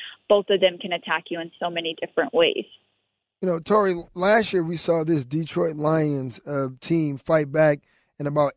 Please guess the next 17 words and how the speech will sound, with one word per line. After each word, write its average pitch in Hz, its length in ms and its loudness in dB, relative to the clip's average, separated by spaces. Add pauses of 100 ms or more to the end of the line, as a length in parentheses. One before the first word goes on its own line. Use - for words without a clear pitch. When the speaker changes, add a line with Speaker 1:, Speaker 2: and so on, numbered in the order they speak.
Speaker 2:
eight 190 300 2
games 175 360 4
as - 20 -16
far 156 160 0
as 139 100 -4
comeback 151 480 0
wins. 139 480 -4
And 143 240 -8
a 143 60 -6
lot 196 220 6
of 185 60 2
that 175 140 4
was 151 120 -2
Speaker 1:
Mm-hmm. 196 140 0
Speaker 2:
due 175 220 4
in 147 100 -6
part 156 360 -2